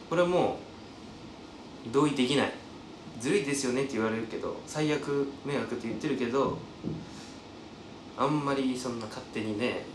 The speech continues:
言われても困るというか、そんなことないでしょ。さっきも言ったように、感情って別にコントロールするもんじゃないから、最悪でも迷惑でもない。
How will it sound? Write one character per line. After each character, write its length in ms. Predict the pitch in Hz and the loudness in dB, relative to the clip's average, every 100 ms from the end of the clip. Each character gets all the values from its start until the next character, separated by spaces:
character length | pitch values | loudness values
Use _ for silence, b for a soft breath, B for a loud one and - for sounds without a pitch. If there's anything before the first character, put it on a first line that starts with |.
| - | -6
言 80 | 113 | 0
わ 60 | 107 | 0
れ 80 | |
て 80 | 104 | 2
も 80 | 98 | -2
困 180 | 101 104 | 0 -2
る 80 | 85 | -2
と 120 | - | -4
い 40 | - | -4
う 40 | |
か、 120 | - - - - - - - - - - - | -4 -6 -10 -12 -12 -14 -14 -14 -14 -14 -2
そ 120 | 180 | 2
ん 20 | |
な 60 | 180 | 4
こ 100 | 160 | 4
と 80 | 110 | 2
な 120 | 107 | 2
い 60 | 95 | 0
で 80 | |
し 60 | - | -2
ょ。 60 | 135 | -4
さ 40 | |
っ 40 | |
き 100 | 110 | -2
も 60 | 101 | -2
言 100 | 101 | -2
っ 20 | |
た 100 | - | 2
よ 60 | 101 | 2
う 40 | |
に、 140 | 95 - | 0 -4
感 220 | 127 120 | -2 0
情 120 | 117 | 0
っ 60 | 113 | 0
て 100 | 107 | 0
別 120 | 107 | -2
に 100 | 104 | -2
コ 100 | 123 | -2
ン 60 | 117 | -2
ト 80 | |
ロ 60 | 113 | 0
ー 40 | |
ル 40 | 101 | 0
す 100 | 101 | -2
る 40 | |
も 140 | 98 98 | -4 -2
ん 20 | |
じ 60 | |
ゃ 40 | - | -2
な 140 | 98 | -2
い 40 | 92 | -4
か 140 | 104 | -2
ら、 200 | 98 90 - - - - - - - - - - - - - | -2 -2 -6 -10 -10 -10 -10 -10 -10 -12 -14 -14 -14 -12 -2
最 160 | 131 | 0
悪 80 | 131 | 2
で 120 | 151 | 4
も 80 | 131 | 4
迷 120 | 107 107 | 2 2
惑 160 | 95 | 2
で 60 | 90 | 0
も 100 | 87 | -2
な 200 | 95 | -4
い。 20 | 101 | -4